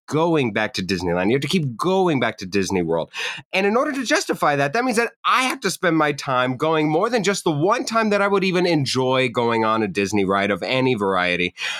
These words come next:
uh, ju-, more than the one, uh, even the best rides. They, of course, are the best, and they have the longest wait times. And I get it. Everybody who has an annual Disney pass says, "Oh, I got the system pegged. You just gotta wait the correct," whatever. I don't care.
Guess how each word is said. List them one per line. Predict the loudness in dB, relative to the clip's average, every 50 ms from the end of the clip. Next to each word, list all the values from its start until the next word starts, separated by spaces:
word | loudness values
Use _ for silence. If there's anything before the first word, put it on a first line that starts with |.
| -6 -4
uh, | -4
ju-, | -2 -2 -2 -2
more | 0 0 2 2 2
than | 0 0 0
the | 0 0
one, | 0 2 2 2 0 -2 -4 _
uh, | -4 -2 -2 -2 -4
even | -4 -2 0 2
the | 2 2 0 -2 -6 _
best | -2 -2 0 0 -2 -2 -2
rides. | -2 0 0 0 0 0 -2 -4 -6 -10 -16 -20 -10 -2
They, | 0 0
of | 0 0 -2
course, | -4 -2 0 0 0 0
are | 0 0
the | 0 -2 -4 _
best, | -2 0 0 0 -2 -6 -10 _ _ _
and | -2 0 2
they | 2 0
have | 0 0 0 0 0 0
the | -2 0
longest | 0 2 0 0 0 -2 -2 -4 -4 -8 -8 -6
wait | -6 -2 0 0 0 0 -2 -6
times. | -6 -4 -2 -2 -2 -2 -4 -8 -14 -16 -18 -16 -8
And | -4 -2 0
I | 0 0 0
get | 0 -2 -2 0
it. | 0 0
Everybody | 0 0 0 -2 0 2 2 2 2
who | 2 2 0 0 -2 -6 -8
has | -10 -10 -4 -2 -2 0 0 0 -2
an | -2 0
annual | 0 2 2 2 0 0
Disney | -2 -2 -2 0 0 0 -2
pass | -2 -2 -2 -2 -2 -2 -2 -2
says, | -2 -4 -4 -4
"Oh, | -4 -4 -2 0 0
I | 0 0
got | 0 0 -2 -2 -2 -2
the | -2 -2
system | 0 0 0 0 0 -2 -2 -2 -2
pegged. | -2 -2 0 0 -2 -4 -4 -4
You | -6 -4
just | -2 -2 -2 0
gotta | 0 0 2 2
wait | 0 0 0 0 0 0 -2 -2 _
the | -4 -4
correct," | -2 0 0 0 0 0 -2
whatever. | -2 -2 -2 -2 0 0 0 0 0 0 0 0 0 0 2 0
I | 0 2
don't | 0 0 -2 -2 -4
care. | -4 -2 0 2 0 0